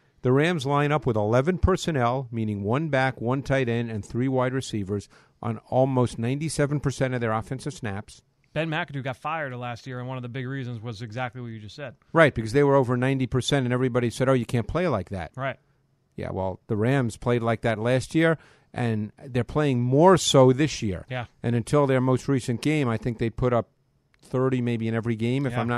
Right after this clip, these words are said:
Speaker 2: I think you might
Speaker 1: mistaken.
Speaker 2: be right. Yep. This was by far the worst performance
Speaker 1: Right,
Speaker 2: on
Speaker 1: right.
Speaker 2: McVay, yeah.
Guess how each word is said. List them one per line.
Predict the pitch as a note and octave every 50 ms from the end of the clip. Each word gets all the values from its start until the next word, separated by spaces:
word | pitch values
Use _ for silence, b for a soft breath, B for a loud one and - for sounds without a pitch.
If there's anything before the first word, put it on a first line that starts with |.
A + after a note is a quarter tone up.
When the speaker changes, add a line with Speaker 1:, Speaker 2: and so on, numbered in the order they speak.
| A#2+
Speaker 2:
I | A2+
think |
you | A2
might | B2+ C3
Speaker 1:
mistaken. | C3+ C3+ B2+ F3 E3
Speaker 2:
be | - A#2+
right. | B2 B2 A#2+ G#2+
Yep. | A#2 B2+ C3 - - A#2
This | C3+ C#3 A#2+
was | C#3 B2 G2+
by | - C#3+ B2+
far | - - C3 B2+
the | A#2 A#2
worst | A#2 B2 A#2+ G#2+ -
performance | - G2+ A#2+ A#2+ A#2 -
Speaker 1:
Right, | D#3 D#3+ C3+ G2+ F2
Speaker 2:
on | - C3
Speaker 1:
right. | C#3+ C3 A2+ - A2
Speaker 2:
McVay, | A#2+ A#2+ A#2 G#2 G#2
yeah. | B2 B2+